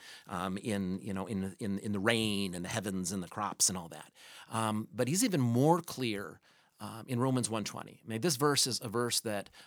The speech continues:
um, even my department, uh, at Messiah has come to say, "This is, this is one of the just, we, we hold so, so near and dear." Um, this idea that not just the existence of God, but Romans one twenty says literally his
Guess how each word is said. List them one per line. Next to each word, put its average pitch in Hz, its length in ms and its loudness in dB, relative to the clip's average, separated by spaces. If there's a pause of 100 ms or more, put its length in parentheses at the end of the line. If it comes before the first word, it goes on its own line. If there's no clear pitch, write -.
(140)
um, - 260 -20
even 120 200 0
my 120 100 4
department, 110 460 0 (100)
uh, 113 240 -4
at 113 100 -4
Messiah 107 460 0
has 98 160 -8
come 113 160 -4
to 98 80 -4
say, 95 200 -2
"This 117 260 -4
is, 104 160 -6
this 120 240 -4
is 107 80 -8
one 107 120 -2
of 101 60 -2
the 98 80 -4
just, 87 240 -4
we, 110 140 -4
we 104 120 -4
hold 101 220 0
so, 101 320 0 (100)
so - 160 -2
near 101 220 0
and 90 140 -6
dear." 92 260 -8 (420)
Um, 98 280 2
this 110 180 2
idea 117 480 0
that 104 140 -6 (520)
not 123 520 0 (1080)
just 101 520 2
the 120 120 0
existence 98 680 4
of 87 120 -4
God, - 380 -10 (1120)
but 107 360 0 (500)
Romans 127 240 0
one 131 120 0
twenty 127 180 -2
says 113 200 0
literally 120 260 -2
his 113 200 -2